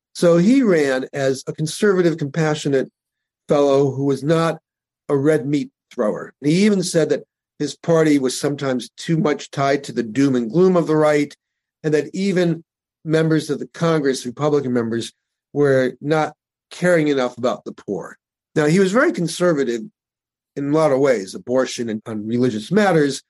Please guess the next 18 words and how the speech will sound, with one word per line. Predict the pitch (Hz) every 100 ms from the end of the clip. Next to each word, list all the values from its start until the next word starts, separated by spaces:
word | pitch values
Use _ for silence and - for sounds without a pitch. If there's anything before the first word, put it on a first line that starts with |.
| _ _ -
that | 127
showed | - 170 160 139
that | 127
he | 143 175
was | 156 135 - _ _
personally | - 196 180 143 127
conservative, | 123 123 170 135 131
but | 143
he | 165
tried | 220 220
to | 220 214 _ _
make | 170 165
it | 131
seem | - 160
like | 151 139 - _ _ _ _
he | 170
was | 151 135
not | 160 170 170